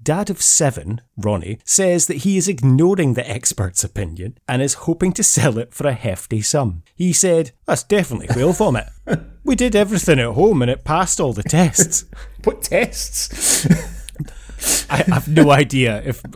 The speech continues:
Speaker 1: Ronnie's, if him and his seven kids have got some sort of laboratory in their house or anything.
Speaker 2: <laughs>
Speaker 1: Ah,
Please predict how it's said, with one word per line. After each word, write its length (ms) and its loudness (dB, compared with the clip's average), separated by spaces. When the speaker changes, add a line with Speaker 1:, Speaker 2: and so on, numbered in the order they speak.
Speaker 1:
Ronnie's, 600 2
if 140 -2
him 160 4
and 60 4
his 120 2
seven 300 2
kids 260 0
have 100 -4
got 180 -2
some 160 -2
sort 180 -2
of 140 -10
laboratory 840 -2
in 160 4
their 200 2
house 500 -2
or 40 4
anything. 400 -8
Speaker 2:
<laughs> 40 -20
Speaker 1:
Ah, 120 0